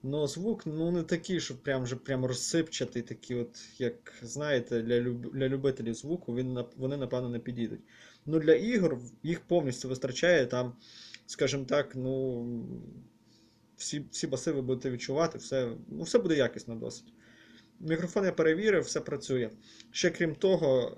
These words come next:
ну, просто потрясно виглядають оці от штуки, які світяться збоку. Це бомбезно виглядає. Ну, звичайно, коли ви їх натягнете на голову, це ви не будете бачити ту штуку. Це хтось тільки може бачити.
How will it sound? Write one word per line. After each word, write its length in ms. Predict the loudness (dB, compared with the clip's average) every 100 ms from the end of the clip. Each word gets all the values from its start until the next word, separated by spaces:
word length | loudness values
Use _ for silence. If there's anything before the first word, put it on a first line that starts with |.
| -8
ну, 140 | -6 -2
просто 360 | 0 0 -2
потрясно 500 | -6 0 2 2 -2
виглядають 580 | -4 -2 2 4 2 0
оці 300 | -6 -4 -2
от 180 | -2 -2
штуки, 400 | -8 -8 -4 -2
які 260 | -4 -6
світяться 640 | -10 -10 -10 -6 -6 -6 -10
збоку. 440 | -4 -4 -4 -10 -16 -20 -20 -20 -20 -20 -20 -20 -20 _ _ _ -20 -20 -20 -20 -18 -18 -18 -10
Це 580 | -2 2 2 2 0 -2
бомбезно 600 | 0 2 4 4 4 -2
виглядає. 600 | -2 0 2 4 4 0 -6 -20 _ _ _ _ _ _ -4
Ну, 140 | 4 6
звичайно, 380 | 8 6 6
коли 480 | 4 6 8 10 8
ви 120 | 4
їх 180 | 2 0
натягнете 440 | 2 4 4 2 2
на 80 |
голову, 360 | 4 4 4 0
це 260 | -2 0 0
ви 100 | 0
не 80 |
будете 320 | 0 0 0 0
бачити 400 | 0 -2 -6 -14 -18 -18 -18 -14
ту 140 | -14
штуку. 500 | -10 -6 -4 -4 -6 -10 -20 -20 -20 -20 -20 -20 -20 -20 -6
Це 140 | -4
хтось 260 | 2 2 2
тільки 280 | -2 -4
може 240 | -2 -2 -2
бачити. 440 | -2 -4 -6 -12